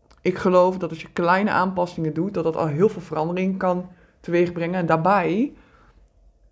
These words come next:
werkt het gewoon voor ons niet als mens om dingen helemaal om te gooien in één keer. Want dat is dus precies wat je niet wil gaan doen. Je wil stapje voor stapje aanpassingen doen. Het moet ook vooral leuk blijven. Ik heb dat ik dus in daglicht het beste kan eten.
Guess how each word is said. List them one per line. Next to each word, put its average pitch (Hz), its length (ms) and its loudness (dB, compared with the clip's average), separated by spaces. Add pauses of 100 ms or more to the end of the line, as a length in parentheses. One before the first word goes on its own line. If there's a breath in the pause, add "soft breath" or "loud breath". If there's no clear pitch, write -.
(400)
werkt 240 320 2
het - 120 -12
gewoon 170 200 -2
voor 165 140 -8
ons 156 260 -6
niet 165 260 -6
als - 120 -10
mens 151 560 -4
om 202 220 2
dingen 196 220 0
helemaal 208 280 0
om 226 120 -2
te - 80 -6
gooien 135 320 -4
in 135 80 0
één 127 180 -2
keer. - 260 -10 (840 soft breath)
Want 170 420 2
dat 196 220 -2
is 226 140 -2
dus 175 140 -4
precies 180 220 -6
wat 165 120 -8
je 156 60 -4
niet 165 160 0
wil 147 160 0
gaan 139 160 -4
doen. 170 160 0
Je 208 80 2
wil 165 140 -2
stapje 196 360 -2
voor 196 80 -14
stapje 190 300 -4
aanpassingen 170 500 -4
doen. 151 220 -2 (240 loud breath)
Het 151 120 -2
moet 170 120 4
ook 190 100 2
vooral 156 240 4
leuk 151 280 6
blijven. 175 580 2 (320 loud breath)
Ik 202 200 2
heb 175 280 2
dat 160 160 0
ik 160 220 -4
dus 151 140 -4
in 156 140 -2
daglicht 156 460 -2
het 165 80 -4
beste 165 280 -2
kan 165 140 -6
eten. 170 460 -4